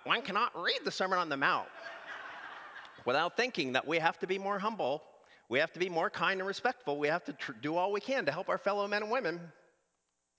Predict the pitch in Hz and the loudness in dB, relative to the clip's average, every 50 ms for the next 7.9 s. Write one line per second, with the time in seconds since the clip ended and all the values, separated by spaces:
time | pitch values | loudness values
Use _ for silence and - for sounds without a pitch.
0 | - - 320 - - _ _ _ _ _ _ - 104 120 - 131 123 127 - - | -20 -20 -18 -18 -20 _ _ _ _ _ _ -8 -6 -2 0 0 -2 -2 -4 -10
1 | - - _ _ _ - - - - _ _ _ _ _ _ - - - - 123 | -20 -20 _ _ _ -20 -20 -20 -20 _ _ _ _ _ _ -20 -8 -2 0 2
2 | 127 123 120 127 127 139 - - - - _ _ _ _ _ _ _ _ _ _ | 2 2 0 -2 -6 -12 -16 -20 -20 -20 _ _ _ _ _ _ _ _ _ _
3 | _ _ _ _ _ _ _ _ - 101 101 113 127 127 - 127 101 92 95 95 | _ _ _ _ _ _ _ _ -6 -4 -2 -2 -2 -2 -4 -6 -4 -4 -2 -4
4 | 123 156 180 196 208 - _ _ _ _ _ _ _ _ _ _ _ _ _ _ | -2 -4 -6 -8 -10 -16 _ _ _ _ _ _ _ _ _ _ _ _ _ _
5 | _ _ _ _ _ _ _ _ _ _ _ _ _ _ _ _ _ _ _ _ | _ _ _ _ _ _ _ _ _ _ _ _ _ _ _ _ _ _ _ _
6 | _ _ _ _ - 104 107 104 113 110 104 - - 110 135 - - - - 107 | _ _ _ _ -10 -8 -8 -6 -6 -8 -8 -8 -6 -6 -6 -6 -10 -12 -6 -4
7 | 95 90 87 92 98 104 - - 123 107 104 87 95 107 117 143 - | -2 -2 0 -2 -2 -4 -4 -8 -8 -8 -8 -8 -6 -8 -8 -8 -10